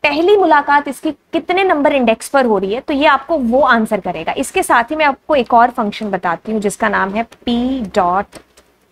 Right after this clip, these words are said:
index, और मैंने उसमें same चीज लिखी, ठीक है। दोनों को बड़ी तसल्ली से समझना, दोनों में दो अंतर है वो मैं बताऊंगी।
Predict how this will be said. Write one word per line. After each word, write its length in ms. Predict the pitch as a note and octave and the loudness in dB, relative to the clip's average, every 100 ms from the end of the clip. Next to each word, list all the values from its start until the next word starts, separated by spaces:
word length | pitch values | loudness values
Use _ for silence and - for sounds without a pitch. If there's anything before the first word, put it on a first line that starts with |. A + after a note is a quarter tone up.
| _ _ _ _ _ | _ _ _ _ _
index, 600 | G#3 F#3+ F#3+ G3+ - - _ _ _ _ _ | -8 -8 -4 -4 -6 -20 _ _ _ _ _
और 140 | A#3+ A#3+ | 0 2
मैंने 200 | A#3+ B3 | 2 0
उसमें 260 | B3 C#4+ | -2 -4
same 340 | - C4+ A#3+ C4 | -4 0 2 0
चीज 300 | - G3 F3+ | -2 -6 -6
लिखी, 280 | D#3+ - - _ _ _ _ _ - | -12 -16 -20 _ _ _ _ _ -6
ठीक 100 | D4+ | -2
है। 60 | F4 | 2
दोनों 340 | A#3 C4 D4+ | 6 6 4
को 100 | D#4 | 4
बड़ी 140 | D4 | 2
तसल्ली 420 | C4+ A#3+ A3 A3 A3 | 0 0 0 0 0
से 120 | A3 | -2
समझना, 440 | F3+ D#3+ - D#3+ F#3 | -2 -6 -6 -6 0
दोनों 300 | A#3 B3 B3+ | 2 4 2
में 140 | A#3 | 4
दो 120 | G#3 | 4
अंतर 380 | B3+ C#4+ A#3+ C4 | 4 2 0 -2
है 120 | C4 | -2
वो 140 | C4 A#3+ | -2 -2
मैं 120 | G3 | -2
बताऊंगी। 480 | G3 D3+ C3+ D#3+ | -4 -8 -12 -14